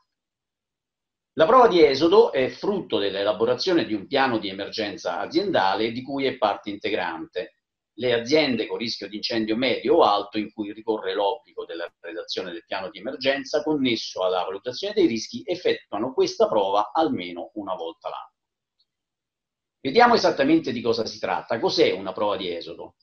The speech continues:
È una esercitazione, eh, volta ad effettuare la simulazione di una situazione di emergenza come può essere un terremoto, una fuga di gas, un'alluvione, un incendio generalizzato,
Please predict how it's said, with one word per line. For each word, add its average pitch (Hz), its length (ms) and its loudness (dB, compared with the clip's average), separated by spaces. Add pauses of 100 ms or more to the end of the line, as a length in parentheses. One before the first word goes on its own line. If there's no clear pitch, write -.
(340)
È - 140 4
una 156 320 6
esercitazione, 214 1300 4 (220)
eh, 113 680 2 (640)
volta 147 600 6
ad 110 120 0
effettuare 131 600 2
la 143 120 2
simulazione 165 840 2
di 82 100 -12
una 82 120 -12
situazione 120 500 -4
di 139 80 -2
emergenza 143 640 0
come 151 240 2
può 175 140 4
essere 127 380 0
un 95 140 -8
terremoto, 117 720 2
una 95 240 -6
fuga 107 240 -4
di 160 80 0
gas, 165 360 2
un'alluvione, 120 640 -2
un 165 180 0
incendio 117 580 0
generalizzato, 131 1080 0